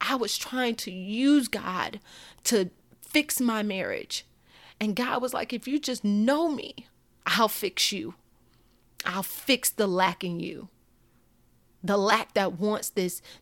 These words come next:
this happiness, this peace, this joy, this contentment, I can fix it in you without ever having to touch your marriage. And from fixing that in me, he changed my husband.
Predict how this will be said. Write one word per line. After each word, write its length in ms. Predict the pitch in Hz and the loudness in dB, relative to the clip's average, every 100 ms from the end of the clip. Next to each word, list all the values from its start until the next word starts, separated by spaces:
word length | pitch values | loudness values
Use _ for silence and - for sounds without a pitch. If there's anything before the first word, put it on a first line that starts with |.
| - | -4
this 200 | 175 - | -2 -2
happiness, 640 | - 226 226 226 220 214 | 0 0 0 -2 -2 -2
this 300 | - 180 - - | -4 -6 -6 -6
peace, 340 | - 233 233 | -4 -2 -2
this 280 | - 180 160 | -2 -2 -2
joy, 420 | 151 220 240 233 | 0 4 4 4
this 200 | 233 196 | 2 -2
contentment, 680 | - 170 - - - 269 247 - - | -2 -6 -4 -4 -2 -2 -2 -4 -4
I 160 | 247 | -2
can 160 | 240 196 | -2 -4
fix 320 | - 240 - | -2 -2 -2
it 80 | 196 | -2
in 160 | 185 | -2
you 220 | 170 226 214 | 0 0 2
without 380 | 185 208 185 - | 0 2 0 4
ever 240 | 254 247 | 4 4
having 440 | 233 220 214 185 175 - - | 0 0 0 -2 -4 -12 -10
to 100 | - | -6
touch 340 | - 208 - | 0 2 2
your 100 | 214 | 0
marriage. 540 | 185 165 - - - - _ _ _ _ _ _ _ _ _ _ _ _ - | 0 -2 -4 -6 -8 -14 _ _ _ _ _ _ _ _ _ _ _ _ -2
And 280 | 196 190 - - _ _ _ - | 0 0 -2 -12 _ _ _ -2
from 320 | 240 208 185 - | 2 4 2 -4
fixing 680 | - - 277 - 254 214 196 - - | -6 2 2 2 0 0 -2 -8 -6
that 380 | 160 233 262 | 2 4 4
in 220 | 226 214 208 | 4 2 4
me, 400 | 247 285 302 294 _ _ _ _ _ | 2 2 -4 -10 _ _ _ _ _
he 200 | 240 240 | 0 2
changed 720 | - 233 226 208 180 165 - _ _ _ _ | 2 2 0 0 -4 -6 -12 _ _ _ _
my 160 | 202 180 | 0 2
husband. 560 | 160 175 - - - | 2 -2 -4 -10 -12